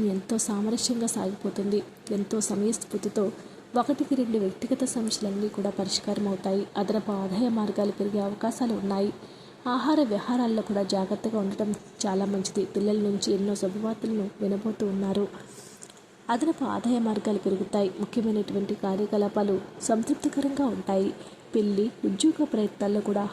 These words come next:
ఆశించినటువంటి ఎన్నో శుభవార్తలను వింటారు. ఏ పని తలపెట్టినా దానిలో విజయమే అవుతుంది. కుటుంబంలో కూడా ఒకటి రెండు శుభ పరిణామాలు చోటు చేసుకోబోతూ ఉన్నాయి. ఈ యొక్క గజకేసరి యోగం వలన అన్ని విషయాలను కూడా మీదే పైచేయి అవుతుంది.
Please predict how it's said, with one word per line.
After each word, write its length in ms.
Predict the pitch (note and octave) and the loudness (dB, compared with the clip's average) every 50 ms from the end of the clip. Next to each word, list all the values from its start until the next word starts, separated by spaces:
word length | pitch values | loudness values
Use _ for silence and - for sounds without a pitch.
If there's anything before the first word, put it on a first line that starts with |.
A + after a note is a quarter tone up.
| - | 0
ఆశించినటువంటి 840 | G3+ G3+ G#3 G3+ - D4 B3+ - - B3 A3 - - G#3 G#3 - A3 | 0 0 0 0 0 -2 -2 0 0 -2 -2 -2 -4 -4 -4 -2 -2
ఎన్నో 240 | G#3 G3 G3 G3 G#3+ | -2 0 0 0 0
శుభవార్తలను 640 | G#3 - A3 F#3+ G3+ G#3 A3 A3+ A3+ - A3+ A3+ G#3+ G3 | 0 -2 -2 -2 -2 0 -2 -2 -2 -2 0 0 0 0
వింటారు. 400 | F#3+ F#3+ F#3+ G#3 G3 G3 G3 F#3 - - - - - - - - - | 0 0 0 2 2 2 0 0 -2 -8 -16 -18 -20 -20 -14 -6 0
ఏ 160 | C4 C4 C#4+ D#4+ | 2 4 4 4
పని 240 | D4+ D4 C#4+ D#4 | 2 2 0 0
తలపెట్టినా 720 | D#4+ - C#4+ B3+ A#3+ - A3 - - G#3+ G#3 G3+ G3 G3+ - - - G3+ G3 | 0 2 2 0 2 0 -2 -2 -2 0 0 0 0 -2 -4 -4 -4 -2 0
దానిలో 300 | G#3+ G3 F#3+ F#3+ G3 G#3 | 2 2 2 2 2 0
విజయమే 440 | G3+ G3 F#3+ F3+ - G#3 G#3 G#3+ B3+ | 0 0 -2 0 0 0 0 0 0
అవుతుంది. 440 | A#3+ G3+ F#3 - G3+ F#3+ G3+ G3 G3 F#3 - - - | 0 0 -2 0 0 0 2 2 2 0 -2 -6 -4
కుటుంబంలో 500 | A#3+ G#3 - A3+ A3 A3+ A3 A3 G#3 G3 | -4 0 0 2 2 2 2 2 2 0
కూడా 340 | F#3+ A3 G#3+ G3 G3+ F#3+ F#3+ - - A3 G3+ | 0 0 0 0 0 0 -2 -4 -4 -4 -4
ఒకటి 300 | F#3+ - G#3 - A3 G#3+ G#3 | -2 -2 -2 -2 0 0 0
రెండు 280 | G3 G#3 G3+ G3 G#3 A3 - - - - - - - - - - - - - - | 0 0 0 0 -2 -2 -6 -12 -18 -18 -18 -18 -18 -20 -20 -20 -20 -20 -12 -6
శుభ 160 | - B3+ A#3 A3+ A#3+ - | -2 -2 -2 0 2 2
పరిణామాలు 480 | D#4+ C#4 C4+ C#4+ C#4+ C4+ B3+ B3 A#3+ A3+ - G#3 | 2 2 2 0 0 0 2 0 0 -2 -2 -4
చోటు 220 | F#3 E3+ - - | -4 -4 -2 -2
చేసుకోబోతూ 500 | A3+ - - - G#3+ G#3 A3+ A3 G#3+ A3 G#3 F#3+ | -2 -2 -2 -2 -2 -2 -2 -4 -2 -2 -2 0
ఉన్నాయి. 260 | F#3 F#3 F#3+ G3 F#3+ G3 - - | 0 0 0 0 0 -2 0 0
ఈ 40 | A#3+ | 0
యొక్క 120 | G#3+ - A3+ | 2 2 0
గజకేసరి 600 | G#3 - G3+ F#3+ - - - C4+ C4 - A#3 B3+ | 2 2 0 0 0 0 0 0 0 2 0 2
యోగం 300 | A#3 G#3+ G3 G#3+ G3 G3+ | 2 2 0 0 0 2
వలన 340 | F#3+ F#3+ G3 G#3 G3+ F#3+ F#3+ - - - | 2 2 2 2 0 0 -2 -4 -4 -2
అన్ని 220 | G#3+ A3 A#3+ C4 | 0 0 2 2
విషయాలను 520 | B3+ A3 - - - B3+ C4 C4 C4 A#3+ A#3 | 2 0 0 2 2 4 4 4 2 2 0
కూడా 220 | - G#3+ G3+ G#3 | 0 0 0 0
మీదే 280 | G3 G3 F#3+ F#3+ G#3 G3+ - | 2 2 2 4 2 2 2
పైచేయి 360 | G3 F#3 F#3+ - - A#3+ A3 | 2 0 0 0 0 0 2
అవుతుంది. 440 | G3+ F#3+ F#3 - G#3 G3+ G3+ G3 G#3 | 2 2 2 0 0 0 2 0 0